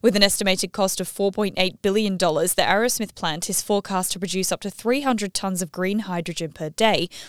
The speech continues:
or one hundred thousand tonnes per year for domestic and export markets. It will include seven hundred megawatts of electrolyzers to convert water into hydrogen, powered by a massive seven hundred and fifty megawatts of solar panels, one thousand five hundred and fifty megawatts of wind turbines,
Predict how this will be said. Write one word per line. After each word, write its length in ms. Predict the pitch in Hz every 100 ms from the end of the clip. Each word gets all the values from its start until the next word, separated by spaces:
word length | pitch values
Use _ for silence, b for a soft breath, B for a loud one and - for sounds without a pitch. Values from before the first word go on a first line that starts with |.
| -
or 100 | 160
one 200 | 208 269
hundred 300 | 294 262 240
thousand 340 | 202 196 196
tonnes 220 | - 185 -
per 80 |
year 380 | 180 196 196 117
for 100 | -
domestic 480 | 180 170 170 - - 170
and 160 | 165
export 400 | 151 - 175 -
markets. 640 | 156 170 214 170 - - B B B -
It 80 | 170
will 100 | 175
include 320 | 175 190 175
seven 300 | - 208 202
hundred 300 | 202 196 180
megawatts 500 | 196 233 214 - 208
of 60 |
electrolyzers 880 | 185 180 214 254 185 165 170 165 -
to 100 | 202
convert 340 | 185 180 202 170
water 260 | 180 -
into 200 | 175 170
hydrogen, 580 | 165 214 202 185 160 208 B B -
powered 240 | 196 190
by 120 | 185
a 60 | 185
massive 440 | 190 247 - 320
seven 340 | - 269 262 277
hundred 280 | 262 220 208
and 100 | 202
fifty 320 | 262 - 254
megawatts 460 | 196 170 156 -
of 60 | 170
solar 380 | - 240 254 254
panels, 460 | 170 151 165 220 B B B
one 160 | 220 240
thousand 320 | 254 240 214
five 260 | - 220 208
hundred 220 | 202 185
and 100 | 180
fifty 320 | 269 - 226
megawatts 380 | 202 190 185 196
of 160 | 175
wind 200 | 214 302
turbines, 600 | - 202 165 131 165 -